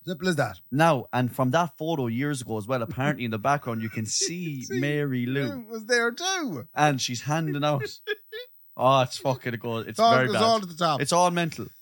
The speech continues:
Speaker 2: You know?
Speaker 1: Did you know
Speaker 2: So,
Speaker 1: that?
Speaker 2: yeah, no,
Speaker 1: All
Speaker 2: I
Speaker 1: that
Speaker 2: didn't
Speaker 1: stuff?
Speaker 2: know, no, I didn't know, uh, any of that. No, no, sorry.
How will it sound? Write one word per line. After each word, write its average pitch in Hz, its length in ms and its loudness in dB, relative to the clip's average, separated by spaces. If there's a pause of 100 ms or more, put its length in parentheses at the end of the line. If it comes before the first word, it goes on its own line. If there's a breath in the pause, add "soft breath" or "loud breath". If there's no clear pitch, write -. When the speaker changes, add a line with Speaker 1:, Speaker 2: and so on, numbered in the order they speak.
(100)
Speaker 2:
You 147 80 2
know? 160 80 4
Speaker 1:
Did 233 100 2
you 262 80 0
know 233 220 4
Speaker 2:
So, 165 80 4
Speaker 1:
that? 113 160 0 (200)
Speaker 2:
yeah, 175 220 6
no, 196 120 8
Speaker 1:
All 214 40 8
Speaker 2:
I 214 60 8
Speaker 1:
that 208 60 4
Speaker 2:
didn't 220 120 -2
Speaker 1:
stuff? - 220 -4
Speaker 2:
know, 175 140 4
no, 170 40 6
I 160 100 8
didn't 175 220 -4
know, 185 380 4
uh, 143 500 2
any 156 220 2
of 139 60 2
that. 127 260 2
No, 202 160 4
no, 214 100 4
sorry. 170 380 4